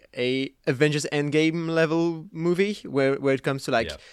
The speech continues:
Speaker 1: the scope of it, the cameo, stuff like that. And from seeing the trailers, I,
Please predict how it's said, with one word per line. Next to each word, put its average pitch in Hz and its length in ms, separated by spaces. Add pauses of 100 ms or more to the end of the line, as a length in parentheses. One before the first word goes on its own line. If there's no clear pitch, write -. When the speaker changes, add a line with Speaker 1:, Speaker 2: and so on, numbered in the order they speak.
(240)
Speaker 1:
the 139 80
scope 160 340
of 165 140
it, 165 300
the 131 80
cameo, 143 440
stuff 151 220
like 139 140
that. 160 400 (520)
And 156 380
from 165 400
seeing 180 320
the 165 80
trailers, 190 640
I, 139 200